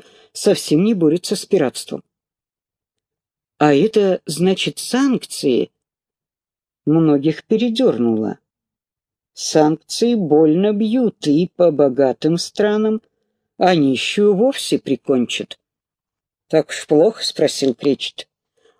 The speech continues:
«Ужасно», — подтвердил Клиновичевский. «Надо принять закон о пиратстве. Пираты, книжные или какие еще —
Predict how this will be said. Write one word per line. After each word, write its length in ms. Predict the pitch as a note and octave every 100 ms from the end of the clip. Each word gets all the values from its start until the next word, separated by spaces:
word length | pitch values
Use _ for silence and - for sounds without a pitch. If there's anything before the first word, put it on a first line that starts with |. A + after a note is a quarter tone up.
| _
«Ужасно», — 800 | D3 C3 A2+ C3+ D#3+ - - G3+ - _ _ _ _ _ _ _ _ -
подтвердил 760 | D3 - C#3+ B2+ C#3+ D3 D3 _
Клиновичевский. 1080 | C#3 D3 C#3+ C3 B2+ - - - - D3+ - _ _ _ _ _ _ _ _ _ _
«Надо 300 | C#3+ D3+ E3+
принять 380 | - A3+ A#3 G#3+
закон 440 | G#3 A#3+ - A3+
о 60 | A3
пиратстве. 600 | - A3+ C#3 - - - _ _ _ _ _ _ _ _ _ _
Пираты, 640 | F#3+ F3+ E3+ F#3 G#3 G3
книжные 840 | - C#3 E3 F#3+ F3+ G3 F#3 F3
или 140 | C#3 C#3+
какие 520 | C#3+ B2+ - F3 G#3
еще — 460 | F#3 F#3+ - F#3+